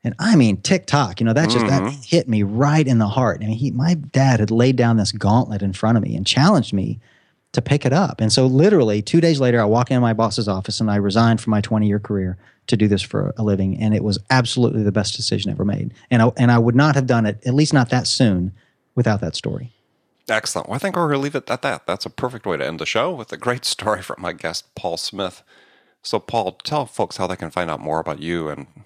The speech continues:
Speaker 2: how to learn how to tell stories.
Speaker 1: Yes, thank you. Uh, so my, uh, my website's probably the best way. It's W W W dot lead with a story dot com, and you can find all my,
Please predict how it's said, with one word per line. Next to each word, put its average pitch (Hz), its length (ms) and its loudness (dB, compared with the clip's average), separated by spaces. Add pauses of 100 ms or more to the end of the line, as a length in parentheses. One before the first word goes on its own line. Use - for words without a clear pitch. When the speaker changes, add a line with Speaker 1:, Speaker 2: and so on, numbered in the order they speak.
(120)
Speaker 2:
how 95 100 -6
to 82 80 -2
learn 87 240 -4
how 90 80 -10
to 78 60 -12
tell 80 180 -8
stories. - 540 -8 (340)
Speaker 1:
Yes, 147 260 2
thank 139 360 0
you. 104 180 2
Uh, 113 140 4
so 131 320 4
my, 120 220 2 (280)
uh, 131 160 4
my 131 220 2
website's 147 340 2
probably 127 240 2
the 113 60 2
best 120 200 0
way. 127 200 4
It's 107 160 -2
W 120 280 2
W 123 300 4
W 110 540 2
dot 107 280 0
lead 120 440 2
with 120 400 0
a 117 160 2
story 110 560 2 (500)
dot 107 240 0
com, 104 500 0
and 107 120 0
you 104 60 -2
can 107 120 0
find 123 240 2
all 113 140 4
my, 107 180 2